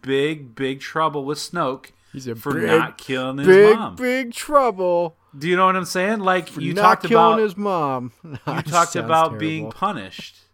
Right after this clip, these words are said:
Speaker 1: right? You
Speaker 2: "I
Speaker 1: talk
Speaker 2: told
Speaker 1: about
Speaker 2: you to kill your
Speaker 1: Palpatine.
Speaker 2: mom."
Speaker 1: <laughs> Go to your room.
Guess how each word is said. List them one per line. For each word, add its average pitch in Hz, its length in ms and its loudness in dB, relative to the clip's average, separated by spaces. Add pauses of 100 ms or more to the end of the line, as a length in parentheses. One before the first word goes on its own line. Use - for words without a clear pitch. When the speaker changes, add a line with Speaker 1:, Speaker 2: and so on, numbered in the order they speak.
(420)
Speaker 1:
right? 131 240 -4
You 147 60 -10
Speaker 2:
"I 147 100 -2
Speaker 1:
talk 151 180 0
Speaker 2:
told 147 100 -2
Speaker 1:
about 143 240 -2
Speaker 2:
you 113 80 -8
to - 20 -16
kill 156 300 -2
your 180 120 -4
Speaker 1:
Palpatine. 139 60 -6
Speaker 2:
mom." 127 460 -8 (560)
Speaker 1:
<laughs> - 680 -16
Go 131 160 -6
to 165 60 -4
your 143 180 -4
room. 101 200 -10